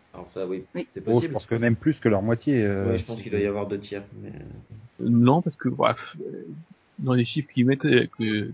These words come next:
Speaker 4: qu'ils mettent, ouais, c'est quarante millions pour, euh, soixante-dix.
Speaker 3: Voilà,
Speaker 4: Ouais.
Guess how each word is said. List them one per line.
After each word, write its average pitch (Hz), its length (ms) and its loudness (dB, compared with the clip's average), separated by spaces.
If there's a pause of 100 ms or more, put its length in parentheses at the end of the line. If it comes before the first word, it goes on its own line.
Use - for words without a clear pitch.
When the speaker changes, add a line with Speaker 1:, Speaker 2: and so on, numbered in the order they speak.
Speaker 4:
qu'ils - 140 0
mettent, 143 160 2
ouais, 113 160 2 (160)
c'est 110 240 2
quarante 127 320 0
millions 123 580 2
pour, 113 260 -2
euh, 113 140 -2 (100)
soixante-dix. 117 380 0 (1000)
Speaker 3:
Voilà, 151 220 6
Speaker 4:
Ouais. 123 60 10